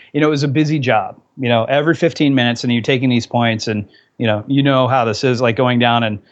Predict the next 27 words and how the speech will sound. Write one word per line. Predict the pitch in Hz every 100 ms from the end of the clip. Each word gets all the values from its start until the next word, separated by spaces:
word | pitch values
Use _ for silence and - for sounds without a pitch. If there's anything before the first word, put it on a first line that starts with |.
| _
and | 123 113 107 -
marking | 147 147 151 151
the | 135
points | 127 139 127
on | 127
the |
map, | 127 151 147 143
drawing | 120 113
the |
line, | 117 143 147 135 127 -
making | 165 139 131 131 127 120
sure | - 135 127
that | 113
our | 101
heading | - 127 135 143
is | 139
correct | - 143 135 139 -
based | 117 - 123
on |
the | 113
waypoints | 120 131 135 135 131 120
that | 127
we'd | 127 127
ar-, | 120 120 - 120 113
already | 127 123 120 -
kinda | - 123 110
pre-, | 110 127 123